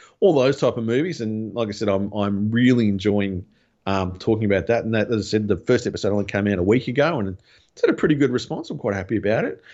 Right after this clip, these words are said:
And then we've got my other existing project, which is, uh, Witch versus the Doomsday Clock. And, um, that is, that happens on the alternate,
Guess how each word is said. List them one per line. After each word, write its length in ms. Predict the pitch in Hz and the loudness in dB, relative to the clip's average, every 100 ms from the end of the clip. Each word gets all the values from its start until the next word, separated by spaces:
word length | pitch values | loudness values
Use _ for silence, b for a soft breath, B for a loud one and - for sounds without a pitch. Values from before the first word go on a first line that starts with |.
| B B | B B
And 120 | 131 | 2
then 100 | 131 | 4
we've 160 | 127 113 | 4 4
got 160 | 143 | 2
my 280 | 123 120 123 | 2 2 2
other 280 | 127 131 127 | 2 0 0
existing 520 | 110 107 139 139 135 | -2 -4 -6 -4 -4
project, 500 | - 127 131 180 - | 2 2 2 -4 -6
which 180 | 117 - | -8 -6
is, 280 | 110 104 107 | -8 -4 2
uh, 240 | 104 98 B B B B | 2 0 B B B B
Witch 240 | 107 120 - | -2 0 2
versus 320 | 117 113 113 | 0 0 -4
the 80 | 98 | -2
Doomsday 440 | 120 123 - 123 | -2 0 2 2
Clock. 440 | - 123 - - - b b b | 2 -2 -2 -10 -20 b b b
And, 640 | 117 117 117 120 120 120 113 | -2 0 0 0 -2 -4 -2
um, 600 | 110 117 117 117 117 117 127 | -2 0 -2 -2 -4 -6 -4
that 220 | 131 127 | 0 2
is, 260 | 120 113 - _ - | 0 -4 -10 _ -6
that 120 | 98 | -4
happens 260 | 101 113 113 | -4 -6 -4
on 60 | |
the 100 | 110 | -2
alternate, 420 | 107 104 147 151 | -4 -4 -4 -4